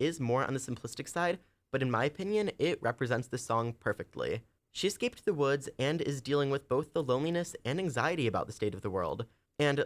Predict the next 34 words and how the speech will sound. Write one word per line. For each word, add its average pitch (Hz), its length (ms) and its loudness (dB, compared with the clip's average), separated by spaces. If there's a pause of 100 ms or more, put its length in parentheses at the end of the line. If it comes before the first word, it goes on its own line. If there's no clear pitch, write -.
(100)
like 135 220 0
I 185 40 -4
said 208 160 -2
with 208 100 -6
the 190 80 -6
first - 280 -2
song, 165 300 0 (160)
I'm 151 300 2
not 113 240 0
gonna 139 140 0
spoil 120 600 2
what 123 140 2
happens 120 340 -2
in 117 120 -10
either 110 180 -2
the 110 100 -4
song 107 380 -2 (240)
or 240 140 8
the 190 100 0
video, 101 480 0 (200)
but - 100 -2
I 160 180 0
absolutely 139 420 -2
love 113 380 0
the 160 60 -8
second 147 320 -4
verse, 113 400 -2
and 123 120 -2 (220)
the 127 80 -6
cinematography 120 680 -4
in 151 100 0
this 156 140 -4
video 165 480 -2 (320)
was 123 280 2